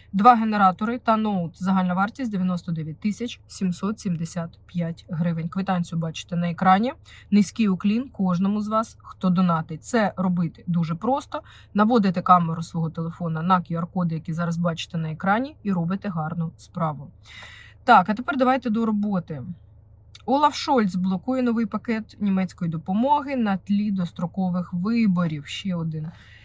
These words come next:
Так, значить, ем, як кандидат у канцлери не хоче оголошувати про подальше постачання зброї Україні в розпал виборчої кампанії,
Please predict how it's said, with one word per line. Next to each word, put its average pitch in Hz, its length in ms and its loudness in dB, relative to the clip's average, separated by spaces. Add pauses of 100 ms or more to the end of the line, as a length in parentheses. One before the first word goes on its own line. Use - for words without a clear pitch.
(320)
Так, 190 280 8
значить, 196 400 -2
ем, 190 580 0
як 240 200 0
кандидат 277 440 0
у 262 40 -8
канцлери 214 580 0
не 247 100 0
хоче 277 420 -4
оголошувати 196 640 -2
про 180 160 -6
подальше 185 440 0
постачання 185 560 -4
зброї 180 340 -2
Україні 262 520 -4
в 220 100 -2
розпал 262 420 -2
виборчої 262 440 -4
кампанії, 220 680 4